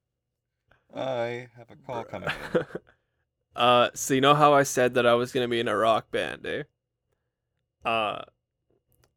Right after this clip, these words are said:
Speaker 2: so we were, uh, we were jamming, like, we were practicing. There's three of us, myself on drums, uh, friend of mine playing guitar,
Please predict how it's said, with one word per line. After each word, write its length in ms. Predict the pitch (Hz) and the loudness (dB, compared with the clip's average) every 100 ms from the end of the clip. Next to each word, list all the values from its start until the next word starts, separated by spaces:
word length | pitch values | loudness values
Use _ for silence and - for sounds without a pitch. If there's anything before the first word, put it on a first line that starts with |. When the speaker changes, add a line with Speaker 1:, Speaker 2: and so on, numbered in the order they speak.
| _ _ _ _ | _ _ _ _
Speaker 2:
so 180 | - 127 | -8 -2
we 120 | 127 | 2
were, 320 | 123 120 120 104 | 4 4 2 0
uh, 220 | 104 104 - | -2 -4 -4
we 140 | 147 | 2
were 100 | 131 | 4
jamming, 540 | 131 131 135 123 127 156 | 4 4 4 4 0 -4
like, 160 | - 120 | -8 -4
we 60 | |
were 100 | 120 | -4
practicing. 680 | 113 127 123 - 135 120 135 _ _ _ | 0 4 2 2 -4 -4 -6 _ _ _
There's 120 | _ | _
three 240 | _ 147 135 | _ 2 4
of 80 | |
us, 340 | 131 139 - - _ | 6 4 -2 -16 _
myself 460 | - 123 - 135 135 | -8 -6 0 0 2
on 160 | 127 127 | -2 -2
drums, 580 | 127 123 123 131 - _ - | -2 0 0 -6 -20 _ -6
uh, 360 | 98 95 92 - - _ _ - | -2 0 -2 -4 -12 _ _ -2
friend 180 | 139 | 0
of 60 | 131 | 2
mine 340 | 123 120 120 127 _ - | 2 2 -2 -10 _ -8
playing 220 | 127 120 | -6 -6
guitar, 440 | 117 123 117 117 | -4 0 2 0